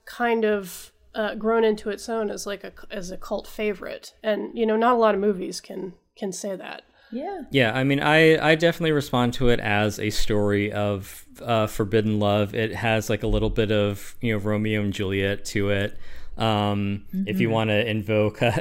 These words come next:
Speaker 3: <laughs> the, the video for Daft Punk's Instant Crush, <laughs> um,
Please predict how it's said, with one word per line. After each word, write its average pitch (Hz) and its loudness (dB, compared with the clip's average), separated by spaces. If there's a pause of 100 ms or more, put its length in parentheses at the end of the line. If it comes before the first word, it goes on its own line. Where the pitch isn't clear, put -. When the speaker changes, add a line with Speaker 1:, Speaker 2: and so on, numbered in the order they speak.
Speaker 3:
<laughs> - -20
the, 120 0
the 139 6
video 127 8
for 127 4
Daft 104 2
Punk's 120 2
Instant 117 -2
Crush, 107 4 (200)
<laughs> - -8
um, 113 0